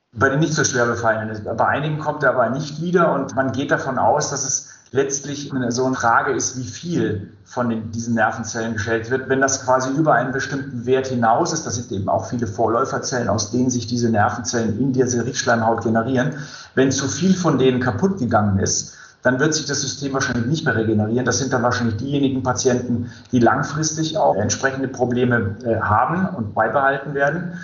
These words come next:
Und bei denen, wo, äh, das nicht so stark befallen war im, im Riechschleimhautkontext,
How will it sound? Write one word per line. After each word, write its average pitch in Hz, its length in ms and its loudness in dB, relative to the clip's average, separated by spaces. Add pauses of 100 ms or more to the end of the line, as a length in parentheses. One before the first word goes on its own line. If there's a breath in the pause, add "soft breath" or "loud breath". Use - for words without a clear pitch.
(220 loud breath)
Und 147 220 2
bei 127 140 4
denen, 160 640 0 (180)
wo, 135 300 4
äh, 117 180 -2
das - 420 0
nicht 135 280 0
so 151 100 -2
stark - 580 0
befallen 120 440 -2
war 117 200 2
im, 127 200 -2
im - 200 -2
Riechschleimhautkontext, 120 1160 -2